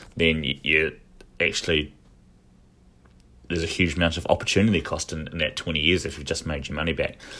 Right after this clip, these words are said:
um, not to mention inflation and, and everything like that as well. So how long will it,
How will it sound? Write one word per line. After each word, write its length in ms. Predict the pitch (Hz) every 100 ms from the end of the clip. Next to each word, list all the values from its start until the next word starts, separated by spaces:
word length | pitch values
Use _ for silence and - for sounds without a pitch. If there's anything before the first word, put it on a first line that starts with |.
| - -
um, 140 | 85 85
not 160 | -
to 80 | -
mention 260 | 82 - 78
inflation 640 | 76 71 73 - 73 71
and, 240 | 69 69
and 80 | 73
everything 320 | 69 69 -
like 140 | 62 60
that 140 | 67
as 120 | -
well. 260 | 82 78 - - - -
So 240 | - 110 - - - - - - - _ _ - -
how 220 | 131 131
long 280 | 139 135 131
will 140 | 123
it, 140 | 117